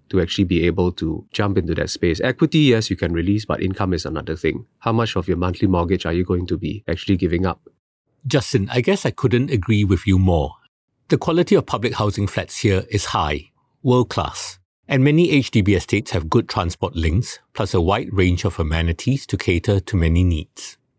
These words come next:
Speaker 2: A good interior designer can transform an H D B home. One can have an industrial chic home, the Scandinavian look, a colonial-inspired abode, the minimalist feel, or something that is very functional. Nonetheless,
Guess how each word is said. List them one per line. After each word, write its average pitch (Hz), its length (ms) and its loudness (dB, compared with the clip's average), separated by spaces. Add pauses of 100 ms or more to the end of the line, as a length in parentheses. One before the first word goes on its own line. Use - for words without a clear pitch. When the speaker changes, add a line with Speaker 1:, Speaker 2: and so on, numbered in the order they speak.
(680)
Speaker 2:
A 123 80 2
good 170 180 4
interior 123 380 4
designer 95 460 0
can 95 180 0
transform 90 580 -2
an 90 160 -4
H 98 200 -2
D 98 80 -2
B 85 120 -2
home. 87 340 0 (600)
One 147 260 2
can 117 160 0
have 104 220 0
an 90 220 0
industrial 110 500 0
chic - 260 -4
home, 127 460 2 (140)
the - 100 -2
Scandinavian 98 680 0
look, - 360 -2 (180)
a - 80 -2
colonial-inspired 98 1040 2
abode, 101 400 0 (540)
the 127 80 2
minimalist 131 600 4
feel, 98 520 0
or 107 100 -2
something 110 540 -2
that 104 100 -4
is - 200 -2
very 104 260 0
functional. 90 580 -2 (880)
Nonetheless, 139 640 2